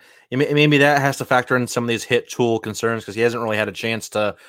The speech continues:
really gain momentum and have a long stretch of time on the field. But you, you gotta factor in those injuries as well.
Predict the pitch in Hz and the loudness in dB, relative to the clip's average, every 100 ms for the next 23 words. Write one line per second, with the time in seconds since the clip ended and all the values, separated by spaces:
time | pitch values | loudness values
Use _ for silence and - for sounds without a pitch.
0 | - - 117 117 135 131 127 113 117 117 | -20 -8 -2 4 6 6 4 4 0 2
1 | 107 110 113 113 110 107 104 107 101 104 | 0 0 0 0 0 -2 -2 -2 0 0
2 | 104 107 - 107 101 98 104 95 - _ | 0 0 -4 0 0 0 -2 -2 -4 _
3 | _ - 113 104 117 147 131 - 104 101 | _ -2 0 4 4 6 4 2 2 2
4 | 92 101 104 104 113 110 110 107 113 117 | 0 -2 -2 -8 -10 -4 -2 0 -2 0
5 | 110 113 110 101 131 120 101 92 87 110 | -4 -2 -2 -2 -2 0 -2 -4 -2 4
6 | 131 101 | 6 4